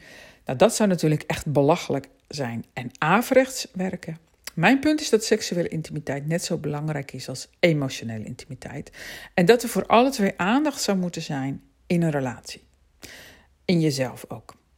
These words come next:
Want ik weet niet hoe het jou of jullie vergaat, maar de meeste relaties kunnen op beide vlakken wel wat ondersteuning gebruiken. Het verwoorden van gevoelens en behoeftes is doorgaans het terrein van de vrouw, waardoor ze verbaal één nul voorstaat.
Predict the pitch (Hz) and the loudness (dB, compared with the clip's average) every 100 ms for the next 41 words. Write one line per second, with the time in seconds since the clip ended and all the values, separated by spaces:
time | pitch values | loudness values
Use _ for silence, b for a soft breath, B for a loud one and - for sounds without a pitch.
0 | _ - 180 196 202 220 202 190 190 185 | _ -2 2 6 8 8 4 4 4 0
1 | - - 131 147 214 175 139 156 202 214 | -10 -4 0 2 2 0 0 0 0 -2
2 | - 190 202 151 135 139 151 233 302 - | -4 -6 -4 -4 -2 0 4 4 2 0
3 | - 196 175 185 - - - 156 131 131 | 0 2 0 -2 -4 -8 -6 -6 -6 -8
4 | - 147 185 285 370 339 - 233 226 170 | -4 4 6 6 2 0 2 2 0 -2
5 | 170 160 - 160 151 - 151 135 131 - | -2 -4 -6 -8 -6 -4 -4 -4 -10 -14
6 | - 113 - _ _ _ - B B B | -14 -14 -18 _ _ _ -20 B B B
7 | B B 202 196 - 180 240 320 302 226 | B B 2 2 4 8 8 8 4 0
8 | 175 - 240 240 202 165 170 208 202 185 | 0 0 2 4 2 2 0 0 -4 -2
9 | 170 160 - 170 240 339 - 233 - 185 | -4 -4 2 8 8 6 2 0 0 -4
10 | - 156 151 151 151 - 139 127 131 120 | -4 -2 0 0 -2 -4 -6 -4 -6 -2
11 | 143 254 - 269 - 151 160 185 170 - | -2 -4 -6 -10 -4 0 0 0 -2 -2
12 | 139 139 147 - - - 175 175 160 151 | -2 -2 -2 -4 -6 0 2 2 0 -2
13 | 147 - 254 - - - | -4 -2 -2 -2 -10 -10